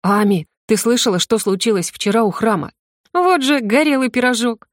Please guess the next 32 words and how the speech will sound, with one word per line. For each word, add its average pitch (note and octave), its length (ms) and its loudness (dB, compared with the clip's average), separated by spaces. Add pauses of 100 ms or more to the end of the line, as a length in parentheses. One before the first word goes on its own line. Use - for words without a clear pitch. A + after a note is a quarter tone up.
(140)
Вчера E4 280 0
я D#4+ 40 2
была C4 200 0
слишком C#4+ 420 -2
увлечена, B3+ 560 0
а - 80 -2
сегодня G3+ 420 0
утром A3 300 -2
осознала, G3+ 480 -2
что G3 200 -4
погорячилась. G#3 720 -4 (220)
То - 60 -2
есть F3+ 160 -2
я E3+ 160 2
и - 20 -4
вчера B3 300 -2
понимала, F#3 560 0
но B3 80 2
лишь D4 200 2
сегодня C4 380 0
прочувствовала G#3 720 -2
масштаб. G#3 520 -4 (240)
С - 80 -6
чем G#3+ 260 0
теперь A#3 400 -2
идти F#3+ 300 -4
к G3+ 100 -8
алтарю? F#3 460 -2 (320)
Тачки C#4 300 -2
явно E3 280 2
не D3+ 140 0
хватит, G3+ 440 -2